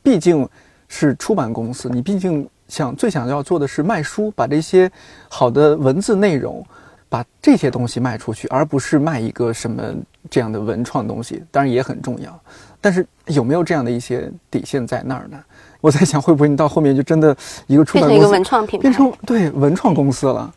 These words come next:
Speaker 1: 嗯，我觉得这好像有点本末倒置了。
Speaker 2: 对，我，我特别同意。其实，
Speaker 1: 嗯。
Speaker 2: 啊，虽然我看起来是一个被人说是一个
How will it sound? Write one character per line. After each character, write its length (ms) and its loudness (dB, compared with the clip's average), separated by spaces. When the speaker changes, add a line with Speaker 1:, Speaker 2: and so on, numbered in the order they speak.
Speaker 1:
嗯， 220 0
我 100 0
觉 60 2
得 40 2
这 120 4
好 160 0
像 100 -2
有 100 2
点 140 2
本 120 -2
末 160 -2
倒 140 -6
置 180 -14
了。 80 -14
Speaker 2:
对， 400 -4
我， 120 -6
我 160 -4
特 180 -8
别 160 -6
同 240 -16
意。 280 -16
其 160 -4
实， 180 -4
Speaker 1:
嗯。 100 -14
Speaker 2:
啊， 40 -10
虽 160 -8
然 200 0
我 160 2
看 160 -10
起 140 -12
来 180 -10
是 160 -14
一 100 -10
个 240 -8
被 120 0
人 140 0
说 380 -4
是 160 -4
一 80 0
个 160 -4